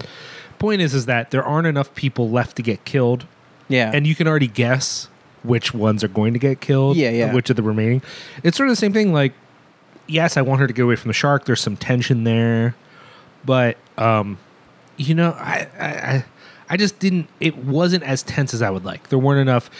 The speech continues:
Speaker 1: if it was like she's trapped on a boat with, like, seven random people, I'm like, "Oh, some of these people are gonna eat it. Like, that's what's
Speaker 2: Yeah.
Speaker 1: gonna happen." And they, they work some, there's some other surfer, they work some stuff in eventually, and it, it, there's a,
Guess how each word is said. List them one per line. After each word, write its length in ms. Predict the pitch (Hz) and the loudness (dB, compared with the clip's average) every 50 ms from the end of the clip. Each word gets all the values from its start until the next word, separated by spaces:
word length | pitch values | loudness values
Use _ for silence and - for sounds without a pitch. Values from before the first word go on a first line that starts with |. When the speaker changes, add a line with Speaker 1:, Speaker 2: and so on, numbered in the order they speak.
| - - - | -20 -6 -2
Speaker 1:
if 160 | 139 135 - | -2 0 2
it 60 | 170 | 2
was 200 | 170 160 147 135 | 2 2 0 2
like 320 | - 139 131 120 117 - - - - - | 2 2 2 2 0 -2 -6 -20 -18 -10
she's 220 | - - - 131 - | -4 -2 -2 -2 0
trapped 300 | - - 139 123 - - | 0 -2 -2 -2 0 0
on 80 | 117 | -2
a 40 | 110 101 | -2 -2
boat 280 | - 131 135 131 120 | 0 0 0 0 0
with, 160 | - 113 107 | -2 -4 -2
like, 300 | - 117 104 101 - - - - - - - | 0 0 0 0 -4 -8 -14 -20 -20 -16 -8
seven 440 | - - - - 135 127 120 117 117 | -4 -2 0 2 2 4 4 4 4
random 280 | 120 117 113 107 104 | 4 4 4 2 0
people, 440 | - - 147 147 139 - 104 95 95 | 0 0 0 0 0 0 -2 -2 -2
I'm 120 | 95 92 | -4 -6
like, 160 | 90 90 90 - | -8 -8 -4 0
"Oh, 180 | - 127 107 | 0 0 0
some 180 | 92 - 143 151 | 0 0 2 2
of 60 | 147 | 2
these 80 | 123 - | 2 0
people 160 | - 104 101 | -2 -8 -8
are 40 | 90 | -10
gonna 120 | 90 85 | -12 -12
eat 240 | 82 101 113 113 92 | -8 -4 -2 -2 -2
it. 180 | 78 - - | -4 -6 -8
Like, 140 | 110 107 104 | -8 -4 -2
that's 180 | - - - 147 | 0 0 0 2
what's 120 | 139 147 143 | 2 2 4
Speaker 2:
Yeah. 80 | 123 110 | 4 2
Speaker 1:
gonna 60 | - 190 | 2 2
happen." 240 | - - - 180 160 - - - - - - - | 0 0 -2 -4 -8 -12 -12 -16 -14 -14 -10 -4
And 160 | - 196 226 | -2 -2 0
they, 120 | 240 247 - | 0 -2 -2
they 160 | 220 247 247 | 0 -2 0
work 180 | 220 208 196 | 0 0 -2
some, 180 | - - 185 170 | -2 -2 -2 0
there's 140 | 170 185 - | 0 0 -2
some 140 | - 175 151 | 0 0 2
other 120 | 135 131 | 2 0
surfer, 420 | - - - 226 208 185 - 185 175 | 0 -2 -2 -2 -2 0 0 0 0
they 60 | 180 | 2
work 180 | 175 185 190 175 | 2 2 0 0
some 160 | - - 151 | -2 -2 -2
stuff 240 | 135 - 147 123 - | -2 0 -2 -2 -2
in 80 | 127 113 | -2 -4
eventually, 420 | 107 104 101 98 - 113 101 95 | -4 -4 -4 -6 -8 -10 -8 -8
and 80 | 95 98 | -8 -8
it, 160 | 101 101 - | -8 -8 -8
it, 240 | 117 113 113 - - | -6 -8 -6 -6 -2
there's 180 | 135 135 131 131 | 0 0 2 2
a, 120 | 135 139 | 0 -2